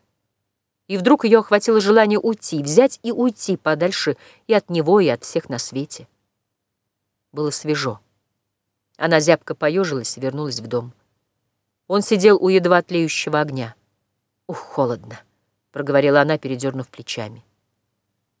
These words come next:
Он подкинул хворосту в огонь и принёс ещё одну охапку. Ветки весело потрескивали в очаге, огонь взметнулся до самого дымохода.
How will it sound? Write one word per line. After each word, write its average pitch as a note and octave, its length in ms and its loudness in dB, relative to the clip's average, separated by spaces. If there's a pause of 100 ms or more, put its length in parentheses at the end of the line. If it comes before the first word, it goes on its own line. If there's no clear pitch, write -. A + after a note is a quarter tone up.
(160)
Он A3 180 2
подкинул G#3+ 440 0
хворосту A#3 520 2
в D#3 60 2
огонь D3+ 300 0 (320)
и G3 80 -8
принёс A#3 340 4
ещё G#3+ 340 2
одну D#3 240 4
охапку. C3+ 600 -2 (840)
Ветки F#3+ 340 2
весело F3+ 400 4 (200)
потрескивали D#3+ 680 0
в C3 60 -2
очаге, C3+ 380 -4 (420)
огонь G3+ 320 4
взметнулся G3 680 0
до D3+ 120 4
самого F3 400 2
дымохода. C#3+ 680 -2